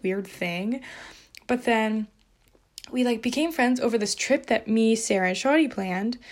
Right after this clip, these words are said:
and it was just super funny. Like,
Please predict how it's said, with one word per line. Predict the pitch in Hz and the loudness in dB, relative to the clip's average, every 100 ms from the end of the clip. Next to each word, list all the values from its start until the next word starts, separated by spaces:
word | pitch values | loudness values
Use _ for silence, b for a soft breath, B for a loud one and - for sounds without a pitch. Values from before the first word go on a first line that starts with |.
| B B B B - | B B B B -6
and | 220 208 - | -2 -2 -2
it | 233 | -2
was | 247 | 0
just | 359 - | 0 0
super | 277 254 | -2 -2
funny. | 240 - 185 190 185 185 - | -2 -4 -4 -4 -4 -4 -2
Like, | 208 196 190 | -2 -2 -4